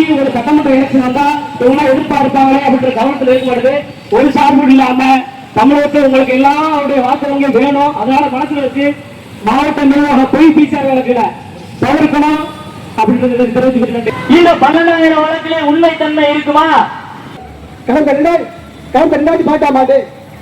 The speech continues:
Speaker 3: உச்சநீதிமன்றத்தில் ஒரு வழக்கு சார்பாக பாதிக்கப்பட்ட ஒரு நபர் ஏன்னா இந்த மாதிரி வந்து கைது பண்ணாங்க சொல்லி எப்படி வழக்கு தொடுக்கிறாரு?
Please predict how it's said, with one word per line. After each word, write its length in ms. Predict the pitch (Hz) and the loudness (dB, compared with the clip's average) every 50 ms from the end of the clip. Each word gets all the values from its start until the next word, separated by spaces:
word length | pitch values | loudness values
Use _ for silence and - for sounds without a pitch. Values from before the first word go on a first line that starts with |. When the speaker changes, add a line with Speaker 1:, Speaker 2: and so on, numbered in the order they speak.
| - - - - - - - - - - - - - - - - - | -20 -20 -20 -20 -20 -18 -18 -18 -18 -16 -16 -16 -16 -16 -12 -6 -2
Speaker 3:
உச்சநீதிமன்றத்தில் 880 | - - - 381 392 392 392 370 370 349 339 330 320 320 - 339 294 233 190 - - - - - - - - - - - - - - - - - | 0 0 2 4 4 4 4 4 4 2 -2 -4 -4 -4 -4 -4 -4 -6 -10 -12 -16 -20 -20 -20 -20 -20 -20 -20 -18 -18 -18 -18 -18 -8 -2 0
ஒரு 100 | 262 320 294 269 | 0 2 2 0
வழக்கு 280 | 294 349 349 349 339 - | 0 0 0 0 0 0
சார்பாக 460 | 311 302 311 262 277 269 254 285 277 254 - - - - - - - - - - - - - - - | 0 0 0 0 0 0 0 0 0 -2 -4 -6 -16 -18 -20 -20 -20 -20 -20 -20 -18 -18 -12 -6 -2
பாதிக்கப்பட்ட 540 | 240 285 339 349 370 359 339 - - - 294 277 277 | 0 2 4 4 2 2 0 -2 -2 -2 0 0 0
ஒரு 80 | 269 262 262 | 2 0 0
நபர் 220 | 277 294 269 - - - - - - - - - - - - - - - - - - - - - - - - - - - - - - - - - - - - - - - - - - - 269 | -2 -2 -4 -6 -8 -14 -20 -20 -20 -20 -18 -16 -16 -16 -14 -14 -14 -14 -14 -16 -18 -18 -18 -18 -18 -18 -18 -18 -18 -18 -16 -16 -16 -16 -16 -16 -16 -16 -16 -16 -16 -16 -16 -8 -2 0 0
ஏன்னா 120 | 349 339 302 | 0 2 2
இந்த 100 | 294 311 302 | 2 2 2
மாதிரி 160 | 339 339 330 320 | 2 0 0 -2
வந்து 160 | 311 - 285 | -2 -4 -4
கைது 160 | 294 349 349 349 349 | -2 0 0 -2 -2
பண்ணாங்க 300 | 311 294 277 269 269 262 | -2 -4 -4 -4 -4 -4
சொல்லி 160 | 269 285 269 | -2 -2 -2
எப்படி 160 | 262 277 269 247 254 | 0 0 0 0 0
வழக்கு 220 | 285 277 294 254 | 0 0 0 0
தொடுக்கிறாரு? 360 | 233 226 202 208 196 196 254 | 0 0 -2 -4 -6 -4 -6